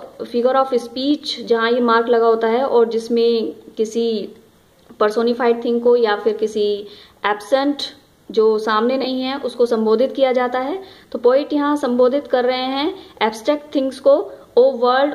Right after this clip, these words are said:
ओ life, ओ time," हे संसार, हे जीवन, हे समय।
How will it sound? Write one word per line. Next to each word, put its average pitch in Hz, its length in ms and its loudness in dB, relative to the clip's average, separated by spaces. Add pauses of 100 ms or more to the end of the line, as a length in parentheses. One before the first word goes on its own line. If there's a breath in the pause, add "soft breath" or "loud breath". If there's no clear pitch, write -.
ओ 240 100 6
life, 233 500 0
ओ 220 80 4
time," 190 380 -4 (760 soft breath)
हे 285 200 2
संसार, 262 760 -2 (140)
हे 277 160 2
जीवन, 240 560 -2 (260)
हे 247 160 4
समय। 196 380 -6